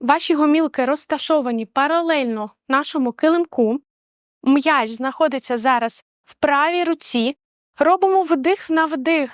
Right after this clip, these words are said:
Тягнемося лівою рукою праворуч, а ліва сіднична кістка тягнеться вниз. Тобто робимо таке розтяжіння в протилежні сторони.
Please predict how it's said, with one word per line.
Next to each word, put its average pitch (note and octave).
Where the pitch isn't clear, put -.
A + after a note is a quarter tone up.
Тягнемося C#4+
лівою D4
рукою C4+
праворуч, D#4
а D4+
ліва D#4
сіднична C#4
кістка -
тягнеться D#4
вниз. C#4
Тобто C4+
робимо D4+
таке D4
розтяжіння C#4
в -
протилежні C#4+
сторони. A3+